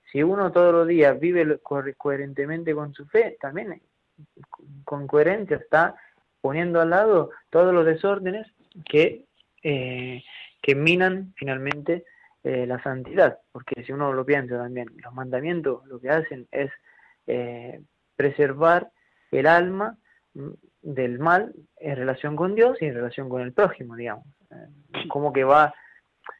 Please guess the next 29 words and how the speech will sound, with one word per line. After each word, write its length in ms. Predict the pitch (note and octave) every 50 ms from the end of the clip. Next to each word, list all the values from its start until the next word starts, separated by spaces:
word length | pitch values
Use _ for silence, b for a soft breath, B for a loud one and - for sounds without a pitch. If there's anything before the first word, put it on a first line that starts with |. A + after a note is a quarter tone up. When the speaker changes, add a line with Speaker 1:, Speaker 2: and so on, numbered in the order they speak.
| _ _ -
Speaker 1:
manteniendo, 1500 | C#3 C#3 C#3 C#3+ C3+ C#3 C#3 D3+ D#3+ E3+ F3 F3 E3+ D#3+ D3+ D3 D3 D3 D3 D3 C#3+ C#3 C3+ C3 C3 B2+ B2 B2 B2 _
preservándonos 1040 | - C#3+ C3+ - D3 C#3 C#3 D3 D#3 E3 E3+ F3 F3 F3 F3 F3+ F3+ F3+ - _ _ _
del 300 | _ - B2+ A#2+ B2+ -
mal. 260 | F3 G#3 - B2+ A2 -
Y, 180 | - C#3 C#3+ C#3+
eh, 540 | D3 D3 C#3+ C3+ C3 C3 B2+ B2 A#2+ G#2+ - -
y 120 | - C#3 C3+
a 80 | C3+
veces 200 | C#3 E3 F3 -
uno 240 | D#3+ D#3 E3 E3+ D#3+
lo 140 | D3 C3+ C3
ve 140 | C#3 D3 C#3+
también 280 | C#3+ C#3 C#3 - - -
<laughs> 180 | F3+ F3+ F3+ F3+
eso, 220 | - - F3+ F#3+ - _ _ -
que 160 | - B2+ A#2+
lo 100 | A#2+ A#2
más 260 | A#2+ C#3 D3 C#3 C#3 - - _ _ -
obvio, 520 | C#3 D3 D3 C#3 C#3 C3+ C3+ C3 C#3 D3 -
¿no? 220 | C#3 C#3+ E3 F3 _ b b b b b b _
Quizás 360 | - A#2+ A2+ - C#3 C#3 C#3+ C#3 - -
en 80 | C#3
el 140 | C3 B2+ B2+
catecismo, 560 | - C3 B2+ B2+ C3 B2+ D3 D#3+ D#3 D3+ C3+
cuando 400 | B2 A#2+ B2 B2 B2 A#2+ A#2+ A#2+ B2 B2+ D3+ - - C#3 -
se 100 | A#2 A#2
aprende 380 | B2 B2 - C3+ C#3 C#3 C3+
de 120 | B2+ C3 C3
niño 340 | C#3+ D#3 D#3+ D#3 C#3+ C#3